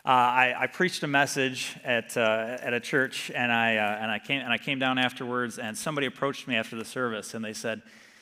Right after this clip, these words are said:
it was, I was, I preached a message a little bit like this one, a little bit focusing on, on the things that God calls us to do in our lives. And, and, and a,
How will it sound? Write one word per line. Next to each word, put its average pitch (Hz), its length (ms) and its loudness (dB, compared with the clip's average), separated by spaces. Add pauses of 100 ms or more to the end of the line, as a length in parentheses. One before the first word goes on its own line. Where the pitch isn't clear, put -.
(240)
it 156 60 2
was, 143 120 4
I 156 200 6
was, 151 140 0
I 151 120 2
preached 180 260 2
a 160 60 4
message 143 480 2
a 156 260 -6
little 220 140 2
bit 208 160 4
like 170 240 2
this 151 200 -2
one, 110 140 -2
a 107 40 -4
little 147 120 -4
bit 175 240 -4
focusing 160 560 -2
on, 117 240 2 (260)
on 139 100 -8
the 113 60 -8
things 147 280 -6
that 117 160 -6
God 123 440 2 (120)
calls 127 480 0
us 107 140 -10
to 113 120 -10
do 110 160 -6
in 107 60 -10
our 101 120 -4
lives. 98 340 -8
And, 117 100 -8
and, 120 160 -8
and 113 220 -10
a, 107 40 -10